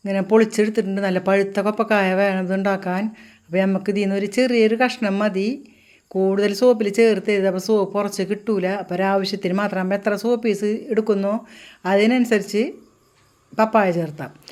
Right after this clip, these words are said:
അപ്പോൾ ഞാൻ ഈ ഒരു കഷ്ണം എടുക്കുന്നുള്ളൂ. ഇതിൽ, ഇതിൻ്റെ മുക്കാ ഭാഗം എടുക്കുന്നുള്ളൂ, മുഴുവനും എടുക്കണ്ട. അപ്പോൾ നമുക്ക് ഇതിൻ്റെ തൊലിയൊക്കെ ചെത്തി കൊടുക്കാം. ഇത് ഞാൻ കടയിൽ നിന്ന് മേടിച്ചതാണ്. വീട്ടിൽ പപ്പായ തയ്യാറായിട്ടില്ല, അപ്പോൾ അതുകൊണ്ട് ഞാനത്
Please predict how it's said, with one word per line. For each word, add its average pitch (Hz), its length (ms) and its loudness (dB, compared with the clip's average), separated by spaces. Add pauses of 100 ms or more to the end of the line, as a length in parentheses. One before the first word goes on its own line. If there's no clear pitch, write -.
(160)
അപ്പോൾ 190 200 -4
ഞാൻ 208 160 2
ഈ - 20 4 (100)
ഒരു 233 140 0
കഷ്ണം 240 420 0
എടുക്കുന്നുള്ളൂ. 220 520 0 (120)
ഇതിൽ, 202 240 -2 (180)
ഇതിൻ്റെ 208 320 2 (240)
മുക്കാ 226 220 4 (100)
ഭാഗം 247 260 6
എടുക്കുന്നുള്ളൂ, 240 500 0 (200)
മുഴുവനും 208 460 0
എടുക്കണ്ട. 214 340 0 (1080)
അപ്പോൾ 180 200 0
നമുക്ക് 190 220 -2
ഇതിൻ്റെ 190 260 -2
തൊലിയൊക്കെ 196 420 2
ചെത്തി 196 260 -2
കൊടുക്കാം. 180 380 -2
ഇത് 185 140 -2
ഞാൻ 202 120 0 (160)
കടയിൽ 240 260 4
നിന്ന് 214 140 0
മേടിച്ചതാണ്. 233 540 0 (1040)
വീട്ടിൽ 185 220 -2 (300)
പപ്പായ 214 300 4 (100)
തയ്യാറായിട്ടില്ല, 196 720 2 (120)
അപ്പോൾ 190 140 -4
അതുകൊണ്ട് 175 380 -2
ഞാനത് 180 240 -2